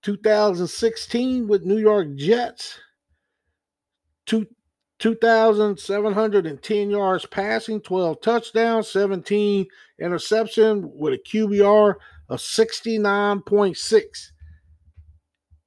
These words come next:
Where is two thousand sixteen his best career? And I'm not, our best year. I'm not even done.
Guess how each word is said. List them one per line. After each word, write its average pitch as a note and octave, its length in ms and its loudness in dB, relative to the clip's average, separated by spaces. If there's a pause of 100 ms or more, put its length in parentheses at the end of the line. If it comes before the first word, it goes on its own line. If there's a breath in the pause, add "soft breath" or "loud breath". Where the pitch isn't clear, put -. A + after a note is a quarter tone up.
(160)
Where A#3 440 4
is A3 440 6
two A#3+ 120 0
thousand G#3+ 440 2
sixteen A3+ 560 -4
his G3 180 0
best G3 380 -2
career? F3+ 420 -2
And C3+ 100 -10
I'm G#3+ 180 -6
not, E3 200 -6
our D#3 220 -4
best C#3+ 420 -4
year. F#3 240 2
I'm F#3 160 -2
not F3 240 0
even C#3 340 -6
done. C#3 400 2